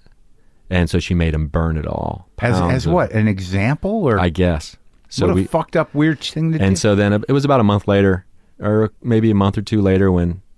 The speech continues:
Speaker 1: he's like, "It's, supply's been replenished," you know, so he, he was growing, you know, he
Speaker 2: Who,
Speaker 1: didn't
Speaker 2: your
Speaker 1: stop
Speaker 2: buddy?
Speaker 1: it. Yeah, yeah. So then we were back in the game.
Speaker 2: <laughs> I don't even understand the mental, the logic of that.
Speaker 1: Yeah, I don't
Speaker 2: Was
Speaker 1: know.
Speaker 2: it to, to,
Speaker 1: She was
Speaker 2: to
Speaker 1: also our, like, kindergarten teacher when we were kids, you
Speaker 2: Oh,
Speaker 1: know?
Speaker 2: so it was to,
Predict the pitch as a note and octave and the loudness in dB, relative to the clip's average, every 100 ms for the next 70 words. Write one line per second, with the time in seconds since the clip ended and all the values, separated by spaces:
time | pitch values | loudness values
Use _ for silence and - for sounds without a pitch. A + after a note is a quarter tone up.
0 | - - G2 E2+ D#2+ - - _ - - | -20 -2 -2 0 -4 -8 -20 _ -20 -20
1 | - - - - - - - - F2+ F#2 | -20 -20 -20 -20 -20 -20 -16 -6 0 0
2 | F2+ G2+ F#2+ F#2+ A#2 A#2 F#2 - - - | 2 2 2 0 -2 -2 -4 -8 -12 -6
3 | E2+ E2 - F2+ F2 G2 F#2 F2 F#2 D#2+ | -4 -4 -2 -4 -4 -4 -6 -4 -4 -4
4 | - F#2+ E2 G2+ A2+ F2+ G#2+ F#2+ C#2+ - | -4 -4 -2 0 0 0 0 0 -2 -8
5 | - G#2+ F2+ F2+ D#2+ - G2+ F#2 F2+ E2 | -2 0 2 0 -4 -4 -2 0 0 0
6 | D#2 C#2+ - G1+ G1+ G1+ A2 - - - | -4 -8 -10 -10 -8 -8 -8 -10 -10 -20
7 | - - _ - - - - - - - | -20 -20 _ -20 -14 -14 -14 -20 -20 -12
8 | F3 G3 E3 D3 A#2 - C#3+ C3+ G#2+ A2+ | -8 -4 -4 -4 -6 -4 0 0 0 0
9 | B2+ C3 - G#2 G2 G#2 G#2+ C3+ C#3+ G#2+ | 0 -2 -4 -6 -4 -2 -2 -2 -4 -6
10 | F2+ D#2 D2 - - - A#2+ A#2 B2+ D#3+ | -6 -6 -8 -10 -20 -2 2 4 4 2
11 | D3+ D#3 C3+ C#3+ C3+ C#3+ C#3+ C#3 E3 C3+ | 2 0 0 0 2 2 2 2 2 2
12 | A2 G2+ F#2+ F#2 - A#2+ G#2 F#2 E2+ F2 | 4 4 2 0 0 0 2 2 2 -2
13 | F2 F2 E2+ E2 D#2+ D#2 - F#2 D#2+ - | -2 -2 -2 -4 -6 -4 -2 -2 -4 -10
14 | - G2+ A#2 F2+ C3+ B2 A2+ B2 | -2 0 2 2 0 0 0 -2